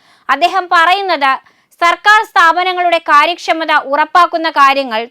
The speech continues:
തുടരുമെന്നാണ്. മസ്ക് നയം മാറ്റാതിരിക്കുമ്പോൾ അതിന്റെ ഭവിഷ്യത്ത് ടെസ്ല കമ്പനി അനുഭവിക്കുന്നുണ്ട്. പ്രതിഷേധങ്ങൾ അവരുടെ കച്ചവടത്തെ സാരമായി ബാധിക്കുന്നുണ്ട്.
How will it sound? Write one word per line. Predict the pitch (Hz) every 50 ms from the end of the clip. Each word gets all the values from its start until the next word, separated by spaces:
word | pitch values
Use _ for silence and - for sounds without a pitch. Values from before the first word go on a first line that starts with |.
| _ -
തുടരുമെന്നാണ്. | 233 226 247 262 247 220 180 170 165 - 175 185 214 254 - _ _ _ _ _ _ _ - 220
മസ്ക് | 226 233 226 - - 294 285 - - - 226 262
നയം | 254 269 285 311 311 302
മാറ്റാതിരിക്കുമ്പോൾ | 294 285 285 - 330 311 302 311 302 302 285 330 320 302 294 294 294 285 277 - - 262
അതിന്റെ | 254 285 294 311 294 277
ഭവിഷ്യത്ത് | 285 294 294 311 311 - 370 311 269 240 190 - - _ -
ടെസ്ല | 247 233 226 - - 285 285 294 294
കമ്പനി | 302 277 277 269 294 277 285 277 - - 233
അനുഭവിക്കുന്നുണ്ട്. | 240 247 247 240 254 233 202 185 175 165 165 165 175 196 220 - _ _ _ _ _ _ _ _
പ്രതിഷേധങ്ങൾ | 220 214 208 240 226 - 277 269 262 285 285 294 285 277
അവരുടെ | 269 285 294 285 302 285 294
കച്ചവടത്തെ | 285 285 - - 330 320 311 302 294 302 285 277 262 - _ -
സാരമായി | 285 269 269 285 311 330 320 311 294 269 254 233 240
ബാധിക്കുന്നുണ്ട്. | 233 233 240 240 226 - 180 165 165 165 185 214